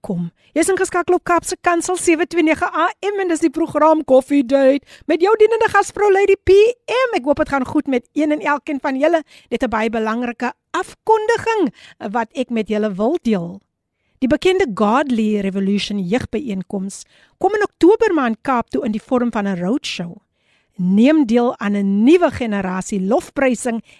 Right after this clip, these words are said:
en aanbidding byeenkoms by die Bronkerk op elf Oktober en Hoërskool Durbanville op twaalf Oktober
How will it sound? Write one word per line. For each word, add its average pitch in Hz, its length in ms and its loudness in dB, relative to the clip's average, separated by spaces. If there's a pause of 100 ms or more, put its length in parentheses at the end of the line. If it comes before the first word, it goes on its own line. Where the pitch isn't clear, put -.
(100)
en 247 220 0
aanbidding 214 720 -2 (240)
byeenkoms 240 720 0
by 190 240 -2 (140)
die 233 120 0
Bronkerk 226 840 0
op 262 200 -10
elf 302 340 -4
Oktober 220 600 -4 (340)
en 349 360 0
Hoërskool 220 720 0 (240)
Durbanville 240 640 2
op 214 80 -4 (100)
twaalf 392 520 2 (240)
Oktober 262 720 2